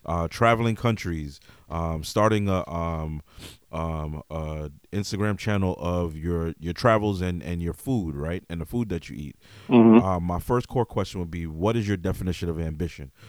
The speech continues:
Speaker 1: Because it seems as if you know what ambition is.
Speaker 2: <laughs> Uh,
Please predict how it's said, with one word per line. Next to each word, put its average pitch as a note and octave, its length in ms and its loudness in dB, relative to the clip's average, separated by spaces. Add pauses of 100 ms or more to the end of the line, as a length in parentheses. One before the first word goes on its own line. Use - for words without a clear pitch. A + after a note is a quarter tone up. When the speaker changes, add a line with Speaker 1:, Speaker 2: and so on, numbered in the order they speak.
(120)
Speaker 1:
Because F2 520 -2 (120)
it E2 160 -10
seems E2+ 760 -10 (360)
as D#2+ 240 -12
if E2 360 -12
you F#2+ 300 -4
know F2 220 -2
what D2 200 -6
ambition D2 600 -10
is. - 200 -18
Speaker 2:
<laughs> D#3+ 60 -18 (1500)
Uh, A#2 480 12